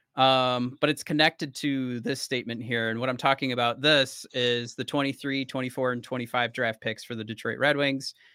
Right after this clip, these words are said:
tying it back to this statement. And, of course, how bleak it looks, according to The Athletic, for our journey to becoming a cup winner.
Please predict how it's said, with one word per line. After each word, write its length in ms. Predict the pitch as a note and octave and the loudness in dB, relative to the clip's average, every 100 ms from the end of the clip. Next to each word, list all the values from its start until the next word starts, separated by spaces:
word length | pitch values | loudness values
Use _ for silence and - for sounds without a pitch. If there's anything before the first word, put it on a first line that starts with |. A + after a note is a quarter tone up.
| _ - | _ -6
tying 420 | - D3 F#3+ F#3+ | 2 4 4 2
it 140 | D#3+ | 0
back 260 | D3 C#3+ C#3+ | 4 4 2
to 120 | C#3 | -4
this 200 | C3+ C#3 | -4 -4
statement. 580 | - B2 A#2 A2+ A#2 - | -2 -2 -2 -4 -6 -4
And, 240 | C#3+ E3 F#3 | 2 2 2
of 120 | - | 0
course, 280 | F3 D3+ - | 2 2 2
how 360 | B2+ B2+ B2 - _ _ _ _ _ - | 0 0 -2 -8 _ _ _ _ _ -12
bleak 560 | A#2+ C#3+ D#3+ C4 C4 | -2 4 6 4 2
it 120 | F#3+ - | -4 0
looks, 420 | D3+ D3 - - | 2 2 -2 -12
according 440 | - - D#3+ D#3+ D3 | -10 0 0 0 -4
to 120 | D#3 | -4
The 140 | C#3+ | 0
Athletic, 480 | B2+ - C3 B2+ A#2 | 0 0 -2 0 -2
for 180 | - A#2+ | -2 2
our 300 | A#2 A#2 A#2 _ _ - A#2+ | 2 0 -4 _ _ -16 -4
journey 420 | C3+ D3 D#3 D#3+ | 4 6 6 2
to 100 | D3 | 0
becoming 460 | C#3 - C#3+ C3+ A#2+ | -2 -2 0 0 -4
a 80 | |
cup 260 | A#2+ D3 C#3+ | -2 -2 -2
winner. 360 | A2+ G#2+ G#2+ C3 | -6 -6 -6 -8